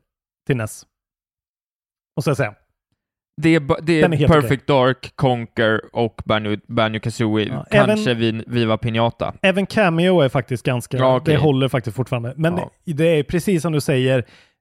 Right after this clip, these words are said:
Speaker 1: Xbox har ingenting. De har ingenting hela den här generationen. De,
Speaker 2: Nej.
Speaker 1: de har sina... Det är det som är så roligt, att de var ju ganska neck i neck på trehundrasextio och så bara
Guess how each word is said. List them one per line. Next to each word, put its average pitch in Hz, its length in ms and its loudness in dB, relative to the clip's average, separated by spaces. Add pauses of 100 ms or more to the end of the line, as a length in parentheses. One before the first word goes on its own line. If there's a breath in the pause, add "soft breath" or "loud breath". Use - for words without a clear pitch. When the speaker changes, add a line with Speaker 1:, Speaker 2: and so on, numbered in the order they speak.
(180)
Speaker 1:
Xbox - 220 -6
har 127 340 0
ingenting. 123 420 -6
De 247 140 -2
har 240 280 2
ingenting 190 360 -2
hela 160 260 2
den 135 120 0
här 127 100 0
generationen. 123 760 -2
De, 151 60 2
Speaker 2:
Nej. 151 280 0 (580 soft breath)
Speaker 1:
de 185 160 -2
har 170 200 4
sina... 143 380 0 (300)
Det 175 120 2
är 202 40 2
det 220 120 2
som 240 120 -6
är 226 40 0
så 208 100 0
roligt, 190 520 0
att 196 100 -2
de 202 200 0
var 220 240 4
ju 233 60 0
ganska 208 320 -2
neck 160 300 -2
i 180 60 2
neck 202 320 -2
på 196 100 -6
trehundrasextio 135 580 -4
och - 140 -4
så 180 60 -4
bara 127 380 0